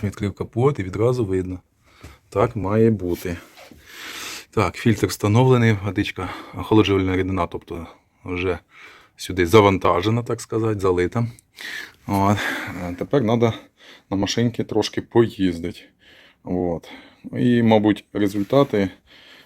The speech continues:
нашої чистки я вже покажу в наступному відео. Тож, якщо вам цікаво, то підписуйтесь на канал, ставте вподобайки.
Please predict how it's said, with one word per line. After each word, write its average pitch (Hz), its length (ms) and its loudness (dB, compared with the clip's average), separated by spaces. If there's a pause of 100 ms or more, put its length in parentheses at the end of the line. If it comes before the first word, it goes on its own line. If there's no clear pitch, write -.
(160)
нашої 101 560 2
чистки 98 680 0 (100)
я 110 300 -2
вже 107 160 0
покажу 98 400 -4
в 107 60 -4
наступному 98 560 -2
відео. 85 440 0 (760)
Тож, 107 280 -2
якщо 104 300 -4
вам 98 180 -4
цікаво, 110 480 -2 (1080)
то 95 320 -4
підписуйтесь 104 680 -6
на 98 100 -4
канал, 113 320 -2 (200)
ставте 92 540 -8 (100)
вподобайки. 98 800 -2